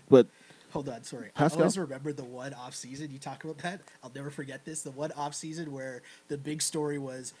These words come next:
Speaker 1: Vince Carter worked on his defense <laughs> all
Speaker 2: Yeah.
Speaker 1: off season. He went in the gym and didn't even shoot any jumpers. He was just
Speaker 2: Yeah.
Speaker 1: working on his defense. It's like, "Get outta here." And then, like, nothing changed. Sorry.
Speaker 2: Exactly. The, but, you know, <laughs> whatever Siakam did over this off season,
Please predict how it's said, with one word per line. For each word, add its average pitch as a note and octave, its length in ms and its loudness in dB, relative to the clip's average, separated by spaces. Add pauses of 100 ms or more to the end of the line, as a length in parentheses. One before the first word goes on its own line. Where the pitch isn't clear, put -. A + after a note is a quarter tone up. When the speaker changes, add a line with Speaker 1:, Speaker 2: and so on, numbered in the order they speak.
(220)
Speaker 1:
Vince E3 320 0
Carter E3+ 360 2
worked C#3+ 280 -4
on D3+ 120 2
his C#3+ 160 -2
defense F3 680 2
<laughs> - 60 6
all A#3+ 100 12
Speaker 2:
Yeah. F#3 180 12
Speaker 1:
off A#3 280 4
season. F#3 720 -2 (500)
He A#3+ 160 0
went F#3+ 280 2
in F#3+ 120 6
the F3 80 4
gym F3 320 8
and D3 80 -2
didn't F#3+ 160 4
even D#3+ 200 2
shoot G#3 280 0
any E3+ 180 2
jumpers. D#3 480 0
He G3+ 60 0
was G#3 100 0
just - 80 12
Speaker 2:
Yeah. C#3 120 12
Speaker 1:
working F#3+ 220 2
on D#3+ 120 0
his C#3+ 120 -4
defense. D3 460 -8
It's C#3 80 -14
like, C3+ 140 -16
"Get G3+ 140 -12
outta G#2 200 -16
here." G#2+ 220 -20
And A2 100 -18
then, A2+ 120 -16
like, A2 120 -16 (100)
nothing G#2 300 -14
changed. - 400 -14 (320)
Sorry. - 340 -2
Speaker 2:
Exactly. C3 440 12 (240)
The, B2 340 12
but, A#2 220 10 (200)
you C3 140 8
know, G2 160 6 (320)
<laughs> G#3+ 80 -4 (680)
whatever D#3 340 12
Siakam D#3+ 560 12
did C#3+ 240 12
over C3 300 12
this C3 280 10
off A#2 240 8
season, F2+ 420 -2